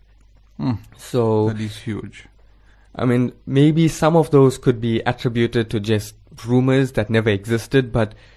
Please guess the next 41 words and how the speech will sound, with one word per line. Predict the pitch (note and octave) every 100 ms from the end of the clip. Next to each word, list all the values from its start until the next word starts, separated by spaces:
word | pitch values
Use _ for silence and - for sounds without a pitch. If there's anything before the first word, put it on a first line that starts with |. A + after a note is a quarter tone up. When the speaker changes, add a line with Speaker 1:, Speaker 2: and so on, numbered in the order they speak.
| - -
Speaker 2:
it | C#3+
could | - G3+ C#3+
be | D#3+
that | C#3 A#2+ -
some | D3 D3
of | A#2+ B2
those | C3 B2 A#2
were | B2 B2
actual | B2+ A2 - A#2+ A2+
facts, | - D3+ - - A2
and | G#2 G#2
there | A#2 A#2 -
are | A2+ A2+ G#2+ - -
seven | - C#3 B2 B2+
meter | A#2+ A#2+ -
long | A2+ A2 A2+ A2+ G#2+ - -
great | B2+ A#2+ A2+
white | A2 G#2+
sharks | - C3+ A#2 -
roaming | G#2 G#2 G#2
around | G2+ G#2
the | G2+
ocean. | A2+ - G2 G#2+ - _ _
Speaker 1:
It's | E3 -
scary | - F#3 G#3 F#3+
to | D3
think | - F#3 D3+ A#2
that | A2
there's | A#2 A#2 - -
seven | D3 C#3+ D3 C3 A#2+
meter | B2+ C3 - B2
predators, | G#2 - C#3 C3 B2 - B2 A2 G#2 - - _ _ _
vicious | C3+ G#2+ C3 D3 D#3+ B2
predators | - - D3 C#3 B2 B2+ A2 - - - - - - - -
that | A#2
are | A2+ A2
lurking | B2 A#2+ B2+ C3+ - C3 A#2+ A#2
in | A#2+ A#2
the | A2
water | A2+ A2+ - A2
somewhere. | - A2+ A2 G#2+ F#2+